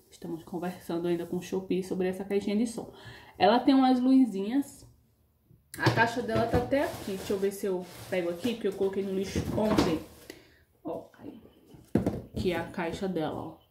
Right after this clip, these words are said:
Veio nessa caixinha. E ela, as luzinhas ficam, tipo, coloridas e tudo mais. Então, foi isso aqui que foi uma mini decepçãozinha, porque perguntamos ao vendedor se era trinta centímetros mesmo, e ele falou que sim.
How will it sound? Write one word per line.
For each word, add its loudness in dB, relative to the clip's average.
Veio -4
nessa 0
caixinha. 0
E 8
ela, 4
as 4
luzinhas -2
ficam, -2
tipo, -10
coloridas 2
e -8
tudo -4
mais. -4
Então, 2
foi 4
isso -2
aqui 2
que 2
foi 2
uma 2
mini 4
decepçãozinha, 0
porque -2
perguntamos 6
ao 4
vendedor 2
se 0
era 2
trinta -2
centímetros 2
mesmo, 4
e 4
ele 2
falou 0
que -6
sim. 2